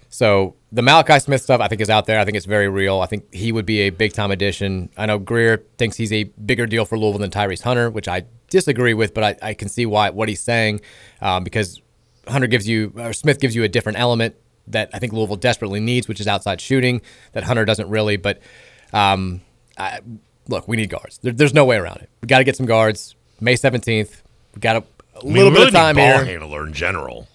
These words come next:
Speaker 1: We, we do. We, we do.
Speaker 2: I mean, I know that you could say a guard is, it's same difference, but it's not. I mean, we, we've got wing players that can play the two at, at this point. We just need a point.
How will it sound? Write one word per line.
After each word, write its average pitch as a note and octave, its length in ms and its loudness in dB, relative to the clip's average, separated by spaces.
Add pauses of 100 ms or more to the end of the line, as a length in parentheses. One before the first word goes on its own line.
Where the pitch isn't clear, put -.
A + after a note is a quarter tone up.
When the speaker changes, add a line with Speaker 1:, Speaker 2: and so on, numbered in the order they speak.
(140)
Speaker 1:
We, E3+ 180 -6 (120)
we C3 180 -6
do. A#3 400 -6
We, F#3+ 140 -8
we F3+ 140 -8
do. - 140 -4
Speaker 2:
I G2 60 -2
mean, F#2 580 -4 (100)
I F#2+ 120 -4
know G2 180 -2
that F2 200 -4
you F#2 160 -6
could E2+ 120 -8
say F#2+ 140 -4
a D2+ 80 -2
guard F2+ 280 -2
is, E2 520 -10
it's - 320 -18 (460)
same F2+ 340 -6
difference, E2+ 580 -6
but D#2 220 -16 (260)
it's F2+ 320 -12
not. D#2+ 420 -2
I E2+ 40 -10
mean, D#2+ 240 -10
we, E2+ 260 -8 (640)
we've G2 160 -4
got A2+ 300 0
wing G2+ 260 -4
players F#2+ 440 -2
that E2+ 100 -6
can - 160 -14
play G#2 180 -2
the D#2 140 -8
two E2 340 -6
at, C2+ 180 -14
at D2+ 140 -10
this D2+ 140 -14
point. C#2+ 400 -14
We E2 160 -8
just C#2+ 240 -16
need D#2 400 -12
a F2 100 -4
point. - 520 -10